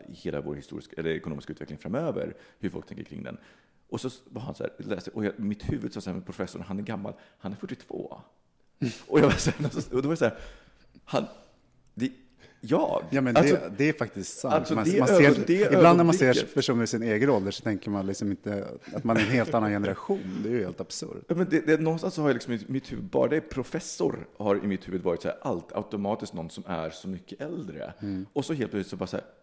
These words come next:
Speaker 1: men, ah, det, det, det är ju min ålder. Jag är alltså nu vux-, jag är vuxen. Jag,
Speaker 2: Ja.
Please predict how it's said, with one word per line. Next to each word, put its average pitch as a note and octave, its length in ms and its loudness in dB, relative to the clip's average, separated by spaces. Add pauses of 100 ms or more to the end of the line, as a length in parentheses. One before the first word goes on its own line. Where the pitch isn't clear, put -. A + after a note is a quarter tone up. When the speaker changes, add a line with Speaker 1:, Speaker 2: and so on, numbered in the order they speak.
(140)
Speaker 1:
men, F3 160 -2
ah, F3+ 80 -2 (800)
det, - 240 -6 (320)
det, D3+ 420 0 (340)
det C3 120 0
är F#3+ 180 2
ju D#3 260 2
min - 260 4
ålder. E2+ 600 2 (880)
Jag D#3 340 6 (100)
är C3 240 2
alltså G2 380 -4
nu G2 440 -4
vux-, - 220 -8
jag A2 300 0
är D#3+ 160 -2
vuxen. - 680 -6
Jag, A2 540 -4
Speaker 2:
Ja. G#2 140 -14